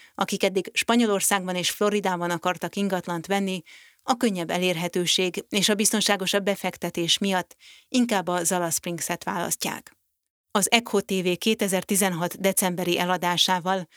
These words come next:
a Széles Gáborhoz kötődő médiaportfólió a Magyar Hírlapra szűkült, de a napilapot Széles nem adta el a Kormánymédia Holdingként számon tartott Közép-Európai Sajtó és Média Alapítványnak.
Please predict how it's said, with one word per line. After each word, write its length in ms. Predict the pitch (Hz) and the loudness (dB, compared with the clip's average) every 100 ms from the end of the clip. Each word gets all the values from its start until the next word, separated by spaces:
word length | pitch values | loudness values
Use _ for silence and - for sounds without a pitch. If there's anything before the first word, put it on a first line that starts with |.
| - - - | -20 -20 -2
a 120 | 247 | 2
Széles 340 | - 277 233 | 4 4 2
Gáborhoz 500 | 196 208 196 180 175 | 2 0 2 0 -2
kötődő 540 | - 196 202 190 180 175 | -2 -2 0 -2 0 -2
médiaportfólió 1160 | 180 190 180 180 170 180 175 - 180 170 175 | 0 0 0 0 0 0 0 -2 0 2 2
a 100 | 175 | 2
Magyar 340 | 175 175 175 170 | 0 0 0 0
Hírlapra 480 | 165 175 175 - 180 | 0 0 0 0 0
szűkült, 640 | - 185 - 175 - - _ _ - - _ | 0 -2 -2 -2 -2 -8 _ _ -20 -20 _
de 140 | - 196 | 0 2
a 80 | |
napilapot 580 | 190 233 240 233 196 196 | 4 2 4 0 2 0
Széles 520 | - 202 196 185 175 - | 2 2 4 2 0 -2
nem 200 | 190 180 | 0 0
adta 300 | 170 - 190 | 0 0 0
el 180 | 175 175 | 2 2
a 80 | |
Kormánymédia 880 | 175 - 190 185 175 175 180 170 185 | 0 0 0 2 0 0 -2 0 0
Holdingként 680 | 165 190 185 185 170 185 175 | 2 0 0 -2 -4 -4 0
számon 440 | - 196 190 180 | 4 4 2 -2
tartott 420 | 165 196 - 185 - | 0 -2 0 -4 -2
Közép-Európai 880 | 180 170 170 175 170 175 170 175 | -2 -2 -2 -2 0 0 0 0
Sajtó 420 | 170 - 185 175 170 | 0 0 0 0 -2
és 220 | 170 156 | 0 0
Média 360 | 175 170 170 | 0 -2 0
Alapítványnak. 920 | 170 165 165 170 - 180 175 - - | 0 -2 -2 -4 -2 -2 -2 -6 -8